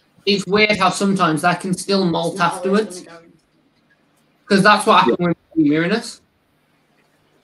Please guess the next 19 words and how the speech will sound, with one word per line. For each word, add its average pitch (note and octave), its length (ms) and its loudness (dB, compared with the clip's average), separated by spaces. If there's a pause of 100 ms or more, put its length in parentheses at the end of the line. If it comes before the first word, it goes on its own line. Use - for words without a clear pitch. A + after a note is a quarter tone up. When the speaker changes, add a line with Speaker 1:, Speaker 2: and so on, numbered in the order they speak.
(2250)
Speaker 3:
Like, D3 240 2
it's - 160 -4
like - 180 4
pokies C#3 440 4
and E3+ 120 4
stuff, E3+ 280 2
man. F3 180 4
They E3 160 4
can F3 180 2
take D3+ 320 2
up - 140 -6
to, B2 100 -2
like, A2 280 4
f-, - 200 -20 (340)
well, G#2 400 2
like, B2+ 260 -2
four D3+ 360 6
months A#2+ 480 0
to A#2 500 2